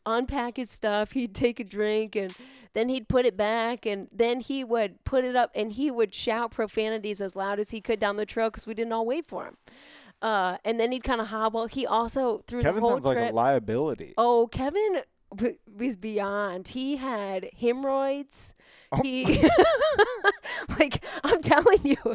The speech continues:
Speaker 1: Kevin is like, he did not belong out there.
Speaker 2: He was just
Speaker 1: But he
Speaker 2: one of
Speaker 1: was
Speaker 2: them
Speaker 1: so
Speaker 2: nuts.
Speaker 1: motivated for the nuts.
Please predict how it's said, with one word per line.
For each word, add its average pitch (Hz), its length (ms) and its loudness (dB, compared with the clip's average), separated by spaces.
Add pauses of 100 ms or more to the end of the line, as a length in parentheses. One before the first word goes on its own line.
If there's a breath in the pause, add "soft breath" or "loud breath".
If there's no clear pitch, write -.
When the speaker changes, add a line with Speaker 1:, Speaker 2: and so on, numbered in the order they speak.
(340 loud breath)
Speaker 1:
Kevin 339 480 6
is - 260 2
like, 277 260 4
he 339 140 4
did 320 160 0
not 254 180 6
belong 226 400 2
out 196 180 -4
there. 180 220 -4
Speaker 2:
He 127 140 -2
was 143 120 0
just 135 220 -4
Speaker 1:
But 262 160 6
he 294 100 2
Speaker 2:
one 277 120 4
of - 20 6
Speaker 1:
was 269 100 2
Speaker 2:
them 294 160 4
Speaker 1:
so 262 280 10
Speaker 2:
nuts. 269 100 2
Speaker 1:
motivated 247 760 6
for 262 180 6
the 240 100 4
nuts. 240 560 -4